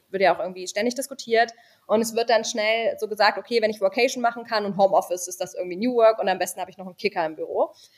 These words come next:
Und ich muss sagen, ich hab ja vorher ein Startup gegründet und war in Berlin und kannte diese, diese klassische Berliner Startup-Szene deswegen auch ganz gut. Und ich würde sagen, ich bin finde das jetzt hier viel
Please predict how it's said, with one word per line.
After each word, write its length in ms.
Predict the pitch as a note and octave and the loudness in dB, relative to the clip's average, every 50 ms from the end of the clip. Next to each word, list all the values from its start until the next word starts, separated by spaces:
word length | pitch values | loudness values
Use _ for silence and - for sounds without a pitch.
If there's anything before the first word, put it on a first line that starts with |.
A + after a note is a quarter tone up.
| _ _ _ _ | _ _ _ _
Und 160 | - G3+ A3 A#3+ | -2 0 2 2
ich 120 | B3 B3 | 2 2
muss 160 | C4+ C4+ C4+ | 2 0 0
sagen, 420 | - A#3 A#3 A#3 A#3+ B3 A#3+ A#3 - _ _ | 0 -2 -2 -2 -2 -4 -6 -10 -12 _ _
ich 180 | - A3 - A#3+ | -6 -2 2 2
hab 160 | - - - | 2 4 4
ja 80 | C4 | 2
vorher 240 | C4 - B3 A#3 A3 | 2 2 0 2 2
ein 60 | G#3+ | 0
Startup 340 | G#3+ - G3 F#3 F#3 F#3+ G3 | 0 0 -2 0 0 -2 -2
gegründet 440 | - G#3 G3 G3+ G#3+ A3+ B3+ C4 A#3 | -4 -6 -4 -4 -4 -2 -2 -2 -2
und 160 | G#3+ G#3+ F#3+ | -4 -6 -4
war 200 | F#3+ F#3+ G#3 G#3+ | 0 0 2 0
in 80 | A3 A#3+ | 0 0
Berlin 400 | A3 G#3+ G3 G#3 G#3 A#3 B3 G#3+ | -2 -4 -4 -4 -6 -4 -4 -4
und 160 | G3 G3 _ | -4 -4 _
kannte 300 | - G#3+ G#3 A3 A3 G#3 | -4 -4 -4 -4 -6 -10
diese, 640 | G#3+ G#3+ G#3 F#3+ G3 G3+ G3 F#3+ F#3+ F#3+ F#3+ F#3 - - - | -12 -12 -12 -6 -2 2 2 2 4 2 2 0 0 -2 -6
diese 240 | G#3+ G3 - F#3 F#3 | -12 -8 -8 -8 -10
klassische 640 | _ _ - G3+ G3 G3+ G#3 - A3 G#3 - G#3+ G3 | _ _ 0 2 4 4 4 2 -2 -4 -4 -2 0
Berliner 380 | F#3+ F#3 F#3 G3+ G#3 G3+ F#3+ | 0 0 0 0 -4 -4 -4
Startup-Szene 640 | F#3+ - F#3+ F#3 G3 G3+ G3 G3+ - - G3+ G3 G3 F#3+ | -4 -2 -2 0 2 2 0 0 -4 -10 -8 -4 -6 -6
deswegen 380 | F#3+ - - G3 F#3+ F#3+ F#3 | -6 -8 -10 -10 -10 -8 -6
auch 160 | - F#3+ - | -6 -8 -8
ganz 220 | - F#3 - - - | -10 -18 -18 -14 -4
gut. 240 | A#3 C#4 F#4 - - _ _ _ _ _ _ _ _ _ _ _ - | 2 2 2 2 0 _ _ _ _ _ _ _ _ _ _ _ 4
Und 300 | - B3+ B3+ C4 B3+ B3+ - | 6 8 8 8 4 0 0
ich 320 | C#4 D4+ D4+ - - G#3 | 0 0 0 -2 -10 -8
würde 240 | G#3+ A3+ A#3+ A#3+ A#3 | -6 -4 -2 -2 0
sagen, 560 | A3+ A3+ G3 G3+ G#3 G#3+ A3+ B3+ C#4 D4+ D4+ - - _ _ _ _ _ _ _ _ _ _ _ - | 4 4 4 6 4 2 2 0 -2 -4 -4 -6 -8 _ _ _ _ _ _ _ _ _ _ _ 2
ich 300 | - D4 E4 E4 - - | 4 4 4 4 2 -2
bin 400 | - A3+ A3+ A3+ A3 A3 A3+ - _ _ _ _ _ _ _ _ | -2 -2 -2 -2 -6 -8 -10 -14 _ _ _ _ _ _ _ _
finde 280 | - - - C#4+ D#4 D4+ | -8 0 2 4 4 6
das 220 | B3 A#3 A#3 - | 4 4 4 2
jetzt 280 | B3 B3+ C4 - - - | -2 -2 -2 -4 -8 -6
hier 240 | B3 B3 B3+ B3+ B3+ | -2 0 0 0 0
viel 440 | B3+ - A#3+ A3+ G#3+ G#3+ G#3+ - | -2 -6 0 4 4 4 4 0